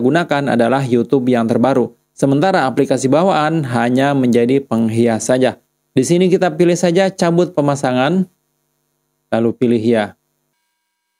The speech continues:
Oke, sudah selesai. Aplikasi bawaan sudah berhasil dihapus. Dan sekarang kalau kalian menginginkan aplikasi YouTube ataupun Google Chrome yang versi terbaru,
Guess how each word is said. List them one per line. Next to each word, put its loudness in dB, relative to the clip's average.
Oke, 0
sudah 2
selesai. 0
Aplikasi 0
bawaan 2
sudah 2
berhasil 0
dihapus. 0
Dan 0
sekarang -2
kalau 0
kalian 0
menginginkan 0
aplikasi -2
YouTube 0
ataupun -2
Google 0
Chrome 0
yang 0
versi 0
terbaru, 0